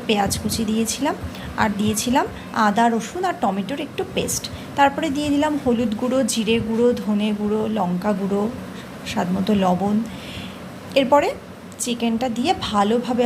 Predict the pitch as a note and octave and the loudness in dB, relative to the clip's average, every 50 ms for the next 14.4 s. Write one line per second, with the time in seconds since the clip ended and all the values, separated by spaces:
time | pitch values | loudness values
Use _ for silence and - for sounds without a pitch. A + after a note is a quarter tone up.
0 | A3+ G#3+ A3+ D4 A4+ - - - - - - B3 A3+ A3 G#3 - - G3+ F#3+ F3+ | 2 4 2 0 -2 -4 -8 -12 -12 -4 2 2 2 2 2 0 0 0 0 2
1 | F3+ F3+ E3 E3+ E3 E3+ F3+ - - - - - - - D4+ D4 D#4 C#4+ - C#4+ | 2 0 0 -2 -4 -4 -6 -8 -10 -12 -14 -10 -2 0 2 2 2 2 0 -2
2 | - D4 D4 D4 D#4 D4+ C4+ B3+ B3+ - C#4+ D4 D4+ D4 D4+ C#4+ C#4 C#4+ C#4+ C#4+ | -2 0 2 2 6 6 6 6 6 2 0 2 2 2 2 4 4 2 2 0
3 | D#4+ D4+ C#4+ D4 D4+ D4 - C#4+ C4 C#4+ D4 D4 C#4 B3 B3 A#3+ A#3 A3+ B3 C#4 | 0 0 2 2 0 -2 -4 -2 0 2 4 4 4 2 2 0 0 2 2 0
4 | D#4 D4+ - C#4 - C4+ A3+ G#3+ G#3+ G#3+ - - C4+ C#4 C#4 C4 C4+ B3 G#3+ G#3+ | -2 -2 -4 -4 -2 0 0 0 0 -2 -2 0 0 2 2 2 0 0 0 2
5 | A3 A3+ A3+ A#3 A3+ C4 C4 - - C4+ A3+ A#3 A3 A3 A3+ A3 G#3+ A3+ A3+ B3 | 2 2 2 0 0 -2 -4 -4 -4 -2 -2 -2 0 0 0 0 2 2 2 2
6 | B3 - - A3+ G#3 G#3 G#3+ A3 A3 A3+ A#3 A#3 G#3+ A#3 A3+ C4 - G#4 - - | 0 0 -2 0 0 2 2 2 2 2 2 2 2 4 4 4 4 2 -2 -12
7 | - - - - - - B3+ G#3 G3 G3 G3+ A3 A#3 C4+ F#4+ - - - - - | -14 -16 -16 -14 -8 0 2 2 2 2 2 0 0 0 0 -2 -6 -14 -16 -16
8 | - - - - - - - - - - G#3+ G#3 G#3 A#3 A#3 B3+ B3 B3 D#4 E4+ | -14 -14 -14 -14 -14 -14 -14 -10 -2 0 2 2 2 2 0 0 0 0 0 -2
9 | - C4+ A3 G#3+ - A#3 A3+ B3 A#3 - A#3+ A#3 B3 B3 A#3+ A3+ - A3 G#3+ A3 | 0 0 0 0 0 -2 -2 -2 -2 0 0 0 0 0 0 -2 0 0 2 2
10 | A3 G#3+ - - E4+ A4+ - - - - - - A3 G#3+ A3 A3 G#3 G3 G#3+ G#3 | 0 -2 -2 -4 -4 -4 -6 -8 -14 -12 -8 -4 0 2 2 2 2 4 2 2
11 | G3+ G3+ G#3+ G#3+ G#3 - C#4 C4 A3 G3+ G3 G3 F#3+ C#4+ E4 D#4 A#3+ G#3 G3 F#3+ | 4 4 2 0 0 0 0 2 2 2 2 0 2 2 4 4 4 2 2 0
12 | F#3 F#3 - D4+ - - - - - - - - A3 G#3+ G3+ G3 F#3 F3+ F3 F#3 | -2 -2 -4 -6 -6 -6 -8 -14 -14 -12 -6 -4 0 0 0 0 0 0 0 0
13 | F#3 - - A3+ A#3 C4 C#4+ C#4+ D4+ D#4 C#4+ D4 D4+ C#4 C#4 C4+ A#3+ C4 C4 C#4 | -2 2 4 4 4 4 4 2 2 0 0 0 0 0 0 2 2 2 2 2
14 | D4 D4 D4 - C4+ A3+ G3+ | 2 2 0 -2 -2 -2 -2